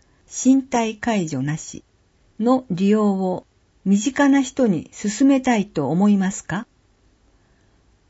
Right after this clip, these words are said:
オーガニックシティ木更津ならではの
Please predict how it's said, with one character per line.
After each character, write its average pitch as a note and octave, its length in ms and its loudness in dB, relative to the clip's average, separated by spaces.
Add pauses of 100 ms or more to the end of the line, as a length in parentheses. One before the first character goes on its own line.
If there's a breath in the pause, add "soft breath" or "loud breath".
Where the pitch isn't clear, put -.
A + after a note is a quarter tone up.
オ C4+ 220 4
ー C#4+ 40 2
ガ D4 80 4
ニ C#4 180 4
ッ - 80 -20
ク C4 140 -2
シ - 180 -8
テ - 120 -6
ィ C#3 140 -2
木 - 120 -12
更 C4+ 320 2
津 B3+ 100 -2
な B3+ 160 4
ら A3 140 2
で F#3+ 120 -2
は E3 160 -2
の C3+ 260 -6